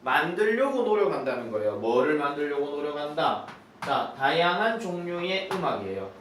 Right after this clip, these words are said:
다양한 종류의 음악을 뭐하게? 퍼퓰러하게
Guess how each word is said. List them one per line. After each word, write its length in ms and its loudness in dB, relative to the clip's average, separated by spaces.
다양한 540 -2
종류의 600 -8
음악을 680 2
뭐하게? 760 -2
퍼퓰러하게 1200 0